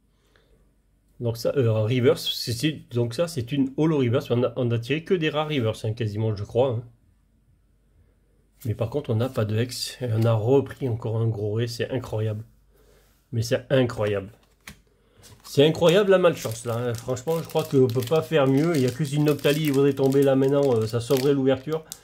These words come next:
Mais non, j'y crois plus du tout, là. Je crois plus du tout au Noctali sur cette ouverture-là, en tout cas. Parce que, ben, euh, quand ça commence comme ça, ça finit comme ça. En général, c'est ce qu'on dit, ça commence et ça finit comme ça. Donc, euh, j'y crois plus, même pour le dernier booster.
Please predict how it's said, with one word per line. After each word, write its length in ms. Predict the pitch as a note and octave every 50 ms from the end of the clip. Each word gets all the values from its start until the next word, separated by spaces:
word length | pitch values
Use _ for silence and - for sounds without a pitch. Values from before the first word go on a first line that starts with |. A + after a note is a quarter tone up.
| - - - - - - - - _ _ - -
Mais 340 | A2+ A2 A2+ A2+ A2+ A2+
non, 160 | A2+ A#2+ A#2+ A#2
j'y 140 | A2 A2
crois 260 | G#2 - - A2+ A2 -
plus 140 | - D#3
du 100 | C3+ B2
tout, 180 | A2+ B2 D3+ -
là. 80 | G#2+ G2+ A2 - - - - - - - - - _ - - - - _ _ _ _ - _ _ _ - - _ _ - - -
Je 60 | A#2
crois 180 | A#2 C3+ C#3+
plus 160 | - - F3 E3
du 140 | D3 D3
tout 160 | C3+ E3 E3 D#3
au 40 |
Noctali 380 | D3+ D3 C#3+ - - C#3 D3 E3
sur 160 | - - C#3
cette 220 | A2+ D3+ C3+ A2+ C#3
ouverture-là, 420 | C3+ C3 A#2+ - - A#2 A#2 C3
en 40 | D3+
tout 180 | D3 - -
cas. 160 | - C#3 - - - - _ _ - - - - _ _ - -
Parce 140 | A#2 -
que, 140 | - - B2+
ben, 240 | A#2 A#2 A2 A2 A2
euh, 1200 | G#2 G#2+ G#2 G2+ G2+ G2+ G2 G2 F#2+ F#2 F2 - - - - - F2 F2+ F2 F2+ F#2 G#2 G#2+ A2 A2 G#2 G#2 G2+ - - -
quand 100 | B2 A#2
ça 160 | A#2+ C3 B2+
commence 280 | - C#3+ C3 B2+ B2 -
comme 180 | C#3 B2+ A#2+
ça, 160 | A#2 C#3 C#3+
ça 160 | C#3 C#3+ C3+ A#2
finit 280 | - C3+ C3 C#3 C3+
comme 180 | C3+ C3 A#2 A2
ça. 200 | A#2+ B2 B2 - _ _ _ _ _ _ _ _ _ _ _ _ _ _ - - - - - - _ -
En 120 | A#2+ A#2
général, 420 | A2 A#2 A#2+ A#2+ A#2+ A#2+ C3 C#3 C3+
c'est 100 | - A#2+
ce 80 | A2+
qu'on 160 | - B2 A#2+
dit, 140 | A#2 A#2+ C3+
ça 160 | - - A#2+
commence 360 | A2+ - B2 A#2+ B2+ C3 C3 -
et 60 | A2+
ça 140 | - B2 A2+
finit 240 | A#2+ B2+ B2+ B2+
comme 180 | B2 B2+ A2+ A2
ça. 160 | - A#2+ B2
Donc, 320 | A2+ A2+ G#2+ G2+ - - A2
euh, 200 | G#2 G#2 G2+ G2
j'y 180 | F#2+ G#2+ A2+
crois 280 | A#2 - - B2+ B2 A#2+
plus, 140 | - C#3+ C#3+
même 220 | C#3 C3 C3 B2+
pour 120 | C3+ C3
le 60 | C3+ C3
dernier 220 | B2+ B2 B2 B2
booster. 340 | A#2+ A#2 A#2 A#2 - C3+